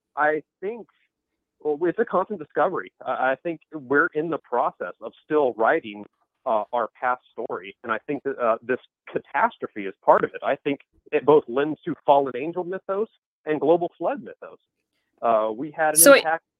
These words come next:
Speaker 1: in the Indian Ocean.
Speaker 2: What I hear you saying is that a lot of these,
Speaker 1: Yeah.
Speaker 2: um,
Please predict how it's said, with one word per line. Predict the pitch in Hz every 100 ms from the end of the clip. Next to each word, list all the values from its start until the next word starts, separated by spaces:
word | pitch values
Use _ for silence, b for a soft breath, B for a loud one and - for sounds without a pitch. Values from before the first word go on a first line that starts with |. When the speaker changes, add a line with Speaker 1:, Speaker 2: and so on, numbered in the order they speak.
| _
Speaker 1:
in | 156 156 139
the | 143
Indian | 156 196 185 156
Ocean. | 139 226 - 104 _ _ _ _ _ _ _ _ _ _ _ _ _ _ _
Speaker 2:
What | 226 262
I |
hear | 247
you | 269 277
saying | 269 233
is | 214
that | 196 185
a |
lot | 196 202
of | 202
these, | 202 196 180 -
Speaker 1:
Yeah. | 190 175 165
Speaker 2:
um, | 147 156